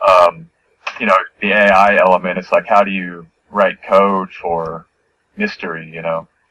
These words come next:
And I know I, I'm probably not articulating this question very well. I don't have much of a science or A I background.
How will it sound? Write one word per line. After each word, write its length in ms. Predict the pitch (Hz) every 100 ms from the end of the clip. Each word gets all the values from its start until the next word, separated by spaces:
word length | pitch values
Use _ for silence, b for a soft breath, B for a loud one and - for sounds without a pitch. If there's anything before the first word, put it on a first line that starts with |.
| -
And 120 | 92
I 80 | 98
know 120 | 101
I, 200 | 101 - 92 - -
I'm 100 | 95
probably 220 | 110 95
not 100 | 92
articulating 520 | 87 - 104 98 90 87
this 100 | -
question 320 | 95 95 98
very 120 | 87
well. 140 | 85 90
I 40 |
don't 180 | 92 85
have 120 | 95
much 180 | 92 -
of 80 | 82
a 60 | 82
science 380 | 92 90 87 85
or 80 | 87
A 120 | 85
I 120 | 82
background. 580 | 80 90 98 85 80 82